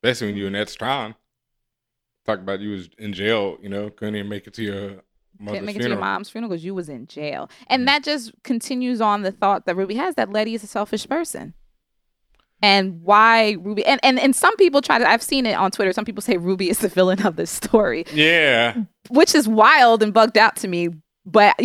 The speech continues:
Speaker 2: I also, my thing is also, like, there's a lot of things that Ruby has gone through where she's justified in how she treats Letty.
Speaker 1: Yes.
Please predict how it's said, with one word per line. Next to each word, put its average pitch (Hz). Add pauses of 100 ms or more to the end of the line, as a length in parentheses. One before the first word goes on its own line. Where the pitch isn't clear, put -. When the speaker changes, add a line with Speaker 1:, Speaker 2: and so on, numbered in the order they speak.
(120)
Speaker 2:
I 208
also, 226
my 226
thing 254
is 247
also, 254
like, 202
there's 214
a 254
lot -
of 370
things 277
that 196
Ruby 208
has 190
gone 180
through 220
where 180
she's 196
justified 180
in 170
how 175
she 165
treats -
Letty. - (240)
Speaker 1:
Yes. -